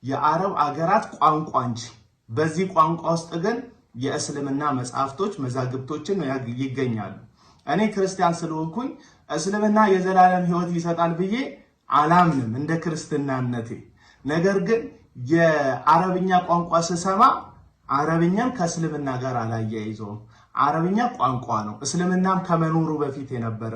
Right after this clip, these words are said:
ቋንቋ ነው። ከዛ ነብዩ መሐመድ መጣ። ነብዩ መሐመድ ከመጣ በኋላ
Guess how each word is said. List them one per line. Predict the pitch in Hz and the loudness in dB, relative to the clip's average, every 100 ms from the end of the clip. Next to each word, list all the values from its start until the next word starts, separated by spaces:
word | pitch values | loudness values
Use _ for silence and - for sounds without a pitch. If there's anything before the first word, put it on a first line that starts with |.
| 113 | -8
ቋንቋ | 104 113 110 104 107 | -8 -8 -8 -10 -10
ነው። | 110 - _ _ _ | -12 -18 _ _ _
ከዛ | - 151 151 127 | -4 -2 0 0
ነብዩ | 156 175 190 196 | 0 -2 0 2
መሐመድ | 185 180 185 170 | 4 4 2 0
መጣ። | 214 - 175 202 214 - - | 0 0 0 0 0 -6 -12
ነብዩ | 139 156 175 170 | -4 -2 2 2
መሐመድ | 165 156 156 | 2 2 -2
ከመጣ | - 156 151 - 139 | -4 -4 -4 -4 -2
በኋላ | 139 151 165 | 0 0 4